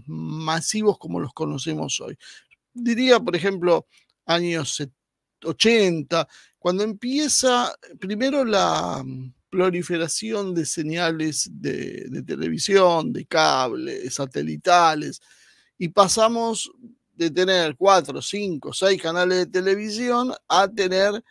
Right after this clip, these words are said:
decenas. Ese fue el primer salto. Un salto que, bueno, después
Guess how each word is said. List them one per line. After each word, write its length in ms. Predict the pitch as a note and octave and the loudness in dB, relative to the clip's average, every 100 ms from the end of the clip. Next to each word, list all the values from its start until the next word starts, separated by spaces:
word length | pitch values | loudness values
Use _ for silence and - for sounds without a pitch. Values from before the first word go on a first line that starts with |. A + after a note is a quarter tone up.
| _ _ _ | _ _ _
decenas. 880 | D3+ F3 - D#3+ C3+ C#3+ B2 - - _ _ _ _ - | 0 0 2 -2 -4 -8 -10 -12 -12 _ _ _ _ -4
Ese 200 | C#4 C#4+ | 0 4
fue 140 | C#4 | 4
el 60 | G#3+ | 2
primer 260 | G#3+ G#3+ | 0 0
salto. 560 | E3+ C#3 B2 - - - _ _ _ _ _ | 0 -2 -4 -8 -18 -20 _ _ _ _ _
Un 160 | A3+ B3+ | -2 2
salto 440 | C#4 C#4 B3 D4+ | 4 4 2 -6
que, 120 | F#3 | -2
bueno, 260 | F#3+ G3 D#3 | 0 2 0
después 360 | C#3+ B2+ F3+ | -6 -4 -4